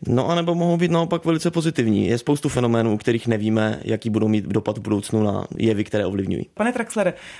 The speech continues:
Speaker 2: ten problém, co se týká dopadů na skutečné, eh, gro fungování státu, vidíte tady možnou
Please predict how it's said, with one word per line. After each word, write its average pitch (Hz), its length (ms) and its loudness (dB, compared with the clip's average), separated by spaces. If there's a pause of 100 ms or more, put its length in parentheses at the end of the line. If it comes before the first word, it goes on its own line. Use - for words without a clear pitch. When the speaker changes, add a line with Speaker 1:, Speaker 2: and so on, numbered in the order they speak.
Speaker 2:
ten 269 180 0
problém, 196 380 -2
co 190 120 -8
se 202 120 -4
týká 220 600 -2
dopadů 196 640 -4
na 233 360 -2
skutečné, 240 840 -6
eh, - 40 -14 (600)
gro 185 440 0
fungování 214 640 -2
státu, 247 460 -8
vidíte 208 340 -8
tady 247 200 -6
možnou 208 600 -2